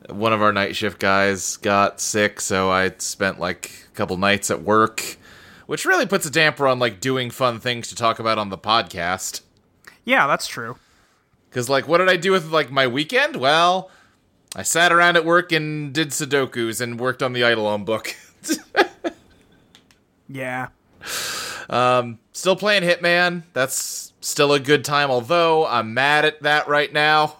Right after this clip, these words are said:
Speaker 2: Uh, oh, right, yes. No, we talked about this yesterday. <laughs>
Speaker 1: Yeah, I told you about this yesterday, about fucking, I got to the third showdown out of four, and, uh, the game really just kinda fucked me, <laughs> like, multiple times until I just,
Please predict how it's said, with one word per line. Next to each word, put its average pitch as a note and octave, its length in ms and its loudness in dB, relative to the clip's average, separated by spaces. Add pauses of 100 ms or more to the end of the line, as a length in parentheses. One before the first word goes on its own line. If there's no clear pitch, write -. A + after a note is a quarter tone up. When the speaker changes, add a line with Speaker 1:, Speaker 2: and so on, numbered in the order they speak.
(800)
Speaker 2:
Uh, D#3 180 -2 (120)
oh, G3 220 2
right, D#3 300 0
yes. D3+ 300 -2
No, F3+ 120 4
we E3 100 -2
talked F#3+ 240 0
about E3 220 2
this D#3 160 -6
yesterday. E3 460 -2
<laughs> G3+ 140 4
Speaker 1:
Yeah, A3+ 80 4
I A3 80 4
told D4+ 280 0
you D4+ 100 2
about G#3 260 2
this E3+ 160 -4
yesterday, F#3+ 460 2
about D#3 360 0
fucking, F3 300 0
I D#3+ 100 2
got F3 280 0
to F3+ 80 -14
the E3 120 2
third F3+ 600 0
showdown D3+ 760 2
out D3 160 2
of C#3 80 -6
four, C3 600 2 (640)
and, D3 580 2
uh, C#3 400 4
the C#3 120 0
game E3 440 0
really E3 460 2
just D3 300 -2
kinda C#3 320 2
fucked D3+ 400 -2
me, B2+ 300 -2 (120)
<laughs> A2+ 120 -6
like, D3 220 2
multiple F3 680 0
times C#3+ 560 2
until D#3+ 280 2
I C3 140 4
just, F#3 520 0